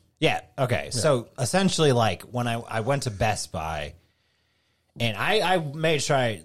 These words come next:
Speaker 1: the, the guy, the guy was, he knew it, he knew what he was talking about. He was kinda nerdy.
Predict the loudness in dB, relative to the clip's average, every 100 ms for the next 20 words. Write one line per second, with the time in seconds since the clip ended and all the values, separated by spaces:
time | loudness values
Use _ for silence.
0 | -6 -2 -2 -4 -6 0 0 0 -2 0
1 | 2 2 2 0 0 0 -2 -2 2 4
2 | 2 -2 -6 -8 -10 -10 -12 -12 -4 2
3 | 2 2 -8 -4 -2 -2 -4 -6 -6 -8